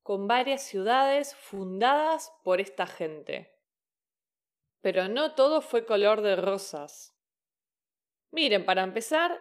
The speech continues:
los galeses armaron la primera colonia europea que pegó en la Patagonia Central,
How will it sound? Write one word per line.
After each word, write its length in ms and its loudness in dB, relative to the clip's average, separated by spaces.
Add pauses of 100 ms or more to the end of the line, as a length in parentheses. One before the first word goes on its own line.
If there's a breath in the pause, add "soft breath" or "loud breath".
(100)
los 260 -4
galeses 560 -2
armaron 640 0
la 180 0
primera 520 -2
colonia 400 2
europea 920 0
que 120 -4
pegó 500 4
en 140 -2
la 140 -2
Patagonia 520 -2
Central, 720 -4